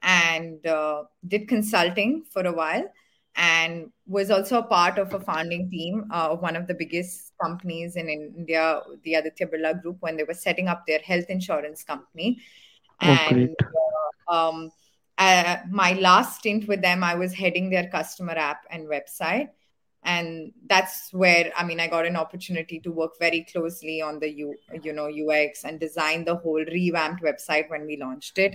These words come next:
Speaker 1: and the app. And currently, I'm working with Google for the last, oh, you know, one year, seven months, and I'm, um, I'm the go-to-market lead for their, uh, loyalty program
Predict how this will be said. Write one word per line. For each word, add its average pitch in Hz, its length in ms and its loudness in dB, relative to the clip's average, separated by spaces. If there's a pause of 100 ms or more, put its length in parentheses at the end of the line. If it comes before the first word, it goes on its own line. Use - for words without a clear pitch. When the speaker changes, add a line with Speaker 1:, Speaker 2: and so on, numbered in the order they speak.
Speaker 1:
and 156 240 2
the 160 180 -2
app. 160 260 2 (720)
And 185 380 8
currently, 240 560 4 (140)
I'm 185 200 4
working 180 440 -2
with 180 80 0 (100)
Google 180 300 -2
for 190 160 -8
the 175 100 -2
last, 156 560 -2
oh, 151 320 -2 (240)
you 160 140 -12
know, 151 100 -6
one 156 220 -2
year, 156 160 -2
seven 151 320 -6
months, 151 400 -6
and 151 420 -2
I'm, 151 500 -4
um, 147 400 -2 (300)
I'm 175 160 0
the 180 80 0
go-to-market 175 640 0
lead 160 240 -2 (100)
for 160 340 2
their, 156 360 2 (420)
uh, 170 180 4
loyalty 226 440 8
program 165 540 -2